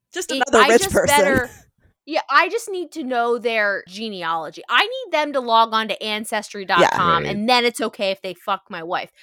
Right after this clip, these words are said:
Speaker 2: Like, that's how ludicrously <laughs> stupid it is.
Speaker 3: Yeah. No, totally. And, and I think too, I mean, like, the one where the kind of, like, Am-,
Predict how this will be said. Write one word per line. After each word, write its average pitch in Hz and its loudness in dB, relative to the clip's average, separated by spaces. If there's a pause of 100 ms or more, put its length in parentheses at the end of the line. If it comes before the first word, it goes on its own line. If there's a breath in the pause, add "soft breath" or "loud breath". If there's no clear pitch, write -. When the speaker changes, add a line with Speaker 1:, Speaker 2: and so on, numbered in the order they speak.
(120)
Speaker 2:
Like, 247 -4
that's 311 2
how 370 0 (300)
ludicrously 233 -4
<laughs> - -6
stupid - 0
it - -6
is. - -8
Speaker 3:
Yeah. 76 -6
No, 131 4
totally. 123 2
And, 143 0
and 147 -2
I 143 4
think 269 -4
too, 120 -2
I 123 2
mean, 127 2
like, 123 6
the 151 0
one 214 4
where 92 4
the 95 -2
kind 87 2
of, 80 -8
like, 80 0
Am-, 92 0